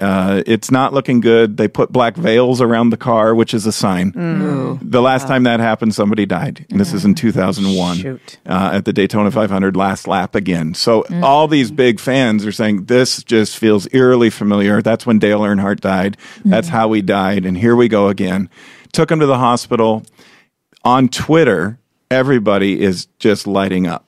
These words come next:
Speaker 4: Mm-hmm.
Speaker 1: All the racing fans have taken over Twitter for the
Speaker 2: Mm-hmm.
Speaker 1: next two hours.
Speaker 4: Mm-hmm.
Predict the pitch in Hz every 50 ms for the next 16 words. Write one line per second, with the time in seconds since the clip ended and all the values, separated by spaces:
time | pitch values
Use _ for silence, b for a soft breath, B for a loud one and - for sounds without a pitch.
0 | - 202 185 180 180 180 175 170 202 208 123 127 139 147 147 151 147 151 160 160
1 | - 143 127 - 135 123 123 117 110 - - 120 113 101 127 117 120 113 117 110
2 | - 113 98 92 92 104 107 117 - - 180 139 104 110 107 110 107 104 - -
3 | - 131 123 113 101 98 101 101 90 92 95 - - 208 180 165 160 170 175 170